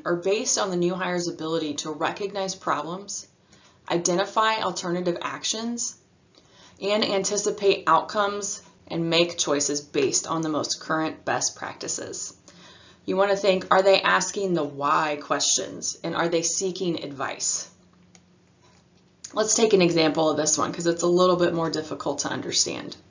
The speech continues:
Imagine you were training a new hire on how to clean a piece of equipment. Traditional thinking in this situation would be that the new hire cleans the equipment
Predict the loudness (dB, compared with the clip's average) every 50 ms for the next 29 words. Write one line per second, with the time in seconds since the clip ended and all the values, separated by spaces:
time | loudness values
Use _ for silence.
0 | _ _ -6 -6 -6 -6 -6 -18 -18 -20 -20 -10 -2 2 4 6 8 10 10 8
1 | 6 4 0 -2 -2 -2 -2 -2 -2 -2 -2 -2 -2 -2 -2 -2 -2 0 0 0
2 | 0 -2 -2 -2 -2 -2 -2 -2 -4 -4 -4 -4 -2 0 0 0 -2 -2 -4 -2
3 | -2 -2 -4 -4 -6 -6 -6 -6 -6 -6 -6 -2 -2 -2 -2 -4 -8 -10 -14 _
4 | _ _ _ _ _ -20 _ _ _ _ -20 -20 -20 _ _ -20 _ -6 0 0
5 | 2 4 4 4 4 4 2 2 0 0 0 0 -2 -2 -2 -4 -4 -4 -4 -4
6 | -4 -4 -4 -4 -4 -4 0 2 2 2 2 2 0 0 -2 -4 -4 -6 -6 -8
7 | -8 -8 -6 -4 -4 -4 -2 -4 -6 -6 -6 -4 -4 -2 -2 -2 -2 -2 -2 -2
8 | -4 -6 -8 -10 -8 -6 -4 -4 -2 -2 -2 -2 -4 -4 -2 0 0 0 0 0
9 | -4 -4